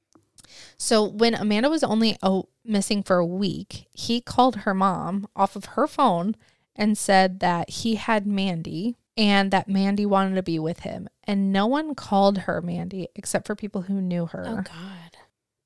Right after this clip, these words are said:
Speaker 1: A lot of this, like, some people thought, like, maybe she had ran away.
Speaker 2: Mm-hmm.
Speaker 1: And at this point, the F B I just gotten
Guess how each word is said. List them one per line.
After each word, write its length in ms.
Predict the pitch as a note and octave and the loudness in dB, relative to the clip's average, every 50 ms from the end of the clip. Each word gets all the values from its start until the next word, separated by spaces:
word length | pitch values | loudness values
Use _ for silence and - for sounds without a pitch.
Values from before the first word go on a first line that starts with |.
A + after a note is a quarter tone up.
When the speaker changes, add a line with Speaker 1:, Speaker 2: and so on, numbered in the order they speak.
| _ _ _ _ _ _ _ | _ _ _ _ _ _ _
Speaker 1:
A 80 | - | -4
lot 280 | G#3 G#3 G3+ G3+ G#3 A3+ | 2 4 4 4 6 4
of 120 | B3 A#3+ | 2 2
this, 220 | A3+ G#3 G3+ - - | 2 2 0 2 -2
like, 140 | F#3+ - | -4 -4
some 180 | - - G#3+ G#3 | -2 -2 -2 0
people 240 | - G#3+ G3+ - F#3 | 0 0 0 0 0
thought, 220 | - G3 F3 E3+ | 2 0 -2 0
like, 160 | - F3 F3 _ | -2 -6 -6 _
maybe 240 | - F#3+ F#3 F3+ F#3 | -4 -4 -2 -2 -2
she 140 | F3+ - F#3+ | -2 0 0
had 160 | F#3 G3 G3 | 0 0 -2
ran 200 | F3+ E3 E3+ E3 | -6 -6 -6 -6
away. 1040 | D3+ - - E3+ - _ _ B3+ A#3+ _ A#3 A#3+ B3+ A#3+ A#3 A#3 A3+ A3+ A3+ A3 A#3 | -6 -8 -10 -12 -14 _ _ -20 _ _ 4 6 6 8 6 6 6 4 4 4 2
Speaker 2:
Mm-hmm. 440 | G#3 G3+ G3 F#3 F#3 G3 G#3 A3+ A3 - _ _ _ _ _ _ _ _ _ _ - _ _ _ | 0 -2 -4 -6 -6 -6 -6 -6 -8 -10 _ _ _ _ _ _ _ _ _ _ -20 _ _ _
Speaker 1:
And 300 | G#3+ A3 A3 G#3+ G#3+ - - | 2 2 2 2 0 -4 -2
at 160 | - G#3+ A3 - | -2 -2 0 4
this 220 | C#4 C4+ C4+ - | 4 4 4 2
point, 320 | - - - A#3+ A3+ A3 | -2 -2 0 0 2 0
the 120 | - F#3+ - | -2 -2 -2
F 140 | F#3+ - _ | -4 -4 _
B 140 | A#3+ A3+ | 0 0
I 100 | G#3+ G#3 | 2 2
just 320 | G3+ F#3 F3+ F3+ G3 - - | 2 2 2 0 0 -2 0
gotten 560 | - F#3+ F3 - - F3+ F#3+ F#3 F#3 F#3+ | 0 0 0 0 -4 -6 -6 -6 -6 -6